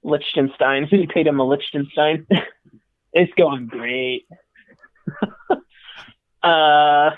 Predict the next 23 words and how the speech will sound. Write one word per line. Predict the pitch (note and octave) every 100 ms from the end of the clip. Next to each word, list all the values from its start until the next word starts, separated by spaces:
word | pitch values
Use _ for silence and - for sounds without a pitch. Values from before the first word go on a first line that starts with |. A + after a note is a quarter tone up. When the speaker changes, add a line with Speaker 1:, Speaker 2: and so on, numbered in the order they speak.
| - -
Speaker 1:
here's | B3+
one | F3+ D#3
I | C#3+
think | - E3+
you | D#3
Speaker 2:
Hey, | C#3
Speaker 1:
can | B2
answer. | B2 C#3+ E3 -
Speaker 2:
listen. | G2 F#2 _ _ _ _ _ -
Listen. | B2+ A#2 - F#2+
Speaker 1:
Oh. | C#3+ G#2+ -
Speaker 2:
We, | - B2+ D3+ G3 F#3 - - - -
Speaker 1:
Okay. | B2
Speaker 2:
we | C#3 D3+ F#3 G#3 G#3 F3 - D#3 A3+
do | C3+
not | C3 C#3 A#2+
evaluate | A2+ A#2 G#2 G2+ G2+ - - C#3
based | A#2 G#2+
on | A2+ G#2
results | G#2 G#2+ G#2 - -
on | A#2 A2+
this | A2+ -
pod, | A#2+ - A#2+